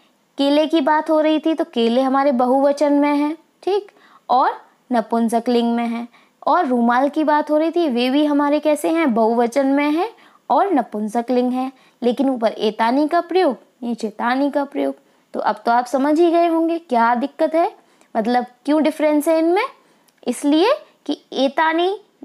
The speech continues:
इसलिए प्रयोग किया है क्योंकि रूमाल हमारे पास में ही है, और तानी का प्रयोग इसलिए किया है कि केले हमसे दूरी पर हैं। ठीक,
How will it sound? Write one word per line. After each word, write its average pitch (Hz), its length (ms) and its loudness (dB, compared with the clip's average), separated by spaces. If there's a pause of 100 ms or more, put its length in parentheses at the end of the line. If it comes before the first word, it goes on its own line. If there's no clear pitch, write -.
(140)
इसलिए 247 360 -2
प्रयोग 311 380 -2
किया 311 200 0
है 311 180 0
क्योंकि 320 260 -2
रूमाल 240 380 0
हमारे 226 340 -4
पास 226 400 -2
में 294 160 2
ही 339 220 2
है, 415 280 0 (380)
और 226 180 0
तानी 254 360 0
का 202 140 -2
प्रयोग 208 260 -4 (120)
इसलिए 285 380 0
किया 330 260 0
है 370 260 0 (300)
कि 233 80 -8
केले 233 400 0
हमसे 226 340 -2 (380)
दूरी 330 360 2
पर 320 220 0
हैं। 320 220 -4 (400)
ठीक, 403 260 0